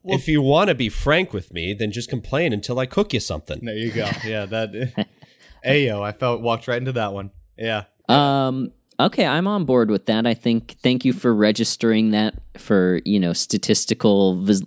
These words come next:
Speaker 3: valid-, validities and reliabilities' sake.
Speaker 2: Our thesis at the end has to be, f-, like, flawless, bulletproof, so we gotta
Speaker 3: Right.
Speaker 2: establish all this as we go.
Speaker 3: If we
Speaker 1: My
Speaker 3: don't
Speaker 1: thes-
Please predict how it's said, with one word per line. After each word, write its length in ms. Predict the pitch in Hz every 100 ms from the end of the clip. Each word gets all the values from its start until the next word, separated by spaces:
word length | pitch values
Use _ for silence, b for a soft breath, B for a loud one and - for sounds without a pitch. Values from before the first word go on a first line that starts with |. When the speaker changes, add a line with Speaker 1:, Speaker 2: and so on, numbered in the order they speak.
| -
Speaker 3:
valid-, 420 | 110 101 107 117
validities 1000 | 95 110 110 110 117 120 113 120 120 113
and 160 | 107 98
reliabilities' 1300 | 95 98 98 107 98 104 110 110 110 104 107 104 -
sake. 460 | - 113 117 - _ _ _ _ _ -
Speaker 2:
Our 140 | 131
thesis 460 | 131 180 190 156 139
at 100 | -
the 160 | 117
end 220 | 127 113
has 240 | 98 101 -
to 100 | 101
be, 140 | 90
f-, 180 | 87 - _
like, 200 | - 76 - _ -
flawless, 480 | 120 135 98 76
bulletproof, 600 | - 131 135 - 85 67 -
so 240 | - 80
we 100 | 85
gotta 240 | 98 113
Speaker 3:
Right. 80 | 98
Speaker 2:
establish 380 | 87 104 104 95
all 140 | 90 85
this 180 | 85
as 140 | 87 82
we 100 | 82
go. 320 | 110 104 71 _ _ _ -
Speaker 3:
If 200 | 131 -
we 140 | 160
Speaker 1:
My 40 | 220
Speaker 3:
don't 260 | 254 240
Speaker 1:
thes- 400 | 170 170 - -